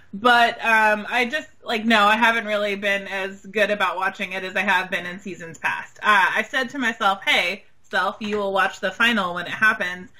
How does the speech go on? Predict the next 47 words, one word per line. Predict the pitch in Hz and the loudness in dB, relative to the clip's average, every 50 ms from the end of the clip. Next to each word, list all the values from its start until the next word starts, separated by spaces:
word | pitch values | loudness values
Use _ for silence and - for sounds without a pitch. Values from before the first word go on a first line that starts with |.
| - - - - | -20 -20 -12 -4
And | 214 220 220 | -2 0 2
I | 226 | 2
didn't | 226 233 226 220 | 2 2 0 -2
even | 220 214 202 190 | -4 -6 -6 -6
watch | 180 170 175 170 - | -4 -4 -6 -6 -6
game | - 175 170 170 | -12 -12 -12 -12
one. | 160 156 151 135 147 196 - - - - - | -12 -12 -12 -12 -12 -14 -16 -20 -20 -10 -2
But | - 208 190 185 180 - - - - - _ - - - | 0 2 2 2 0 -4 -8 -14 -20 -20 _ -14 -4 0
I | - 233 240 | 2 4 4
also | 254 262 262 294 262 233 | 4 2 2 -2 -4 -2
was | 214 208 208 202 202 - 196 202 | -2 -2 -4 -4 -6 -10 -12 -8
not | 208 196 196 185 160 165 - | -2 0 0 0 0 -2 -4
home | 196 214 208 202 180 160 160 - - - | -4 -4 -2 -2 -4 -6 -10 -14 -12 -6
for | - 190 | -4 -4
game | 175 170 165 165 160 | -4 -4 -8 -8 -8
one. | 160 156 151 160 190 196 - - | -8 -8 -6 -6 -6 -6 -6 -4
I | - 185 | -4 -4
was | 185 180 185 185 - | -2 -4 -6 -6 0
out | - 185 170 165 - - - | 0 2 2 0 -4 -8 -6
and | - 202 196 185 190 | -2 -2 -2 -2 -2
I | |
came | 202 - 196 190 | -2 -2 -2 0
home | 196 190 175 175 170 | 0 0 0 0 0
and | 165 175 185 | -2 -2 0
they | 185 180 | 0 2
had | 180 180 165 | 2 4 4
already | 175 180 175 175 180 | 4 4 4 2 0
had, | 190 190 175 175 170 - | 2 2 2 2 2 0
like, | - 143 - - - - - - - - - - - - - - - - | -6 -6 -8 -10 -16 -20 -20 -20 -20 -20 -20 -20 -20 -20 -20 -20 -8 0
we | 226 220 | 2 4
were | 214 214 | 6 6
already | 202 202 208 208 202 | 6 4 4 2 0
at | 190 190 | -2 -2
a | 196 | -4
point | - - 208 196 190 - | -6 -8 -8 -8 -8 -8
where | 196 180 | -8 -8
the | 185 208 | -8 -10
Penguins | 208 - 202 190 196 190 185 190 202 208 | -10 -8 -8 -8 -8 -10 -10 -10 -8 -4
had | 226 190 175 175 170 156 - - - - - - - - | -2 -2 -2 -2 -6 -18 -20 -20 -20 -20 -20 -18 -10 -8
eight | 214 190 - - | -8 -8 -6 -6
shots | - 214 - - - 214 | -4 -4 -4 -4 0 -2
on | 190 196 196 | -2 0 0
goal | 196 190 185 190 202 208 - - - - - - - | -2 -2 0 0 -2 -4 -6 -16 -20 -20 -16 -8 -4
in | 226 208 | -2 0
the | 208 208 | 0 -2
third | - - 208 202 202 202 | 0 0 0 0 0 -2
period. | - 240 226 233 240 240 254 240 285 | -4 -4 -2 0 0 0 0 0 -2